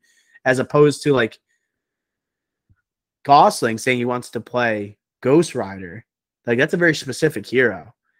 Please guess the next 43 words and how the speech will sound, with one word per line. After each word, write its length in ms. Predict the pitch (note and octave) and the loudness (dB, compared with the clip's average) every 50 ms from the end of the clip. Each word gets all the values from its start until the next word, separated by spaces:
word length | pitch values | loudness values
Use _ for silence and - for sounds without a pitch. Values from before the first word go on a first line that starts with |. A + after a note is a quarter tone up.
| _ _ _ | _ _ _
And 140 | - B2+ B2+ | -4 0 0
that's 180 | C3+ C3+ - C#3+ | 0 0 -2 -2
one 140 | D3 D3 | -2 0
that 120 | C#3+ B2 A#2 | 0 0 -2
hasn't 380 | - - B2+ C#3 D3 C3+ C3+ | -2 0 0 0 0 0 -2
been 140 | B2 C3 B2+ | -4 -4 -4
introduced 420 | C3 B2 - A#2+ A#2 B2 A#2+ - - | -4 -6 -8 -6 -6 -6 -6 -6 -4
in 60 | A#2+ | -4
the 60 | A#2 | -4
M 80 | A#2 A2+ | -4 -4
C 160 | - - C#3 | -6 -2 -2
U. 80 | C#3 A#2+ | 0 0
It's 120 | G#2+ - | 0 0
not 180 | C#3 C#3 D3 C#3+ | 0 0 0 0
like 180 | C#3+ C3 B2+ | -4 -6 -4
him 100 | C#3 C3+ | -4 -4
saying, 300 | C3 - C3+ B2 A#2+ A#2+ | -4 -2 0 0 0 0
"I 60 | A2+ A2+ | -2 -2
wanna 180 | A#2+ A#2+ A#2+ | -2 -2 -4
be 120 | A#2 A#2+ A2+ | -4 -6 -6
Wolverine," 680 | G#2+ A2 A#2 A#2+ A2+ A2+ A#2 A#2 A#2+ A#2 A2 G2+ F#2+ - _ _ _ _ _ _ | -2 0 0 0 0 -2 -2 -2 -2 -2 -4 -6 -10 -14 _ _ _ _ _ _
or, 140 | B2+ B2 A#2 | -2 0 0
"I 40 | A#2 | 0
wanna 260 | A#2 A#2 A#2 A#2 G#2+ | 0 0 -2 -4 -6
play, 520 | - - - A#2+ A2+ A2 A2 G#2+ G#2+ G2 - _ _ _ _ _ _ _ | -8 -6 -4 -2 -2 0 -2 -4 -6 -8 -12 _ _ _ _ _ _ _
like, 220 | - A2 G#2+ - - | -10 -8 -8 -8 -4
Iron 300 | - A2+ A#2 A#2 A2 G#2+ | 0 2 2 2 2 0
Man," 220 | G#2+ G#2 G2+ G2 G2+ | -4 -8 -8 -6 -6
or, 140 | A2 A#2 A#2+ | -4 -2 -2
"I 20 | |
wanna 160 | B2 B2 A#2+ | -2 -2 -4
play 140 | B2 - A#2+ | -4 -6 -6
something 240 | A2+ - A#2+ A#2+ A#2 | -6 -6 -6 -6 -6
that's 140 | A2+ A2+ - | -8 -6 -2
already 240 | B2 B2 A#2+ A#2+ | -2 0 0 0
been 140 | A2 A#2 A2+ | 0 -2 -4
introduced." 400 | A2+ A2+ - - C3 A#2 G#2 - | -4 -6 -6 -4 -4 -4 -4 -6
He's 140 | - A#2+ A#2+ | -12 -10 -6
literally 320 | B2 B2+ C3+ C#3+ D3 C3+ | -4 -2 0 0 0 -2
specifically 580 | B2 - - - A2+ - - C3 B2+ - A#2 G#2+ | -2 -6 -10 -14 -6 -4 -4 -4 -4 -6 -10 -12
picking 360 | - - - D3 C3 C3 C3 | -6 -4 -4 -4 -4 -4 -8
a 60 | A#2+ | -8
hero 520 | A#2+ - - D3 C#3+ C3+ A#2+ G#2 G2+ G2+ | -8 -2 2 2 4 4 2 0 -6 -10